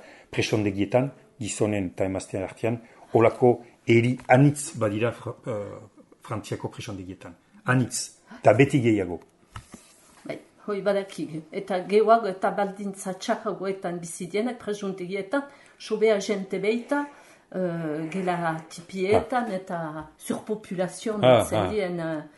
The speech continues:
Speaker 2: gaiza hoi. Bai pre-, gizonen presuntegietan eta bai emazten presuntegietan, jei duila,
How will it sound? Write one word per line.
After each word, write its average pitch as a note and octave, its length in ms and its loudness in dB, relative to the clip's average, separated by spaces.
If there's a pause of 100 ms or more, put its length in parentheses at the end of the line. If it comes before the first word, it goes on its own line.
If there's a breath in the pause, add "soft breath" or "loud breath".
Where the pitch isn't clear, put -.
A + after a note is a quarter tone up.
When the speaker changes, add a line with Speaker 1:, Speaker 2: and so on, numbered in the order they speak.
(400 soft breath)
Speaker 2:
gaiza F#3 420 -8
hoi. F#3 140 -6 (800 soft breath)
Bai B3 340 0
pre-, A3 320 0
gizonen A3+ 460 -2
presuntegietan A3+ 920 -6
eta G3 480 -4
bai A#3+ 400 -2
emazten A3+ 440 -4
presuntegietan, A3+ 1040 -6
jei A3+ 320 -4
duila, C4 360 -2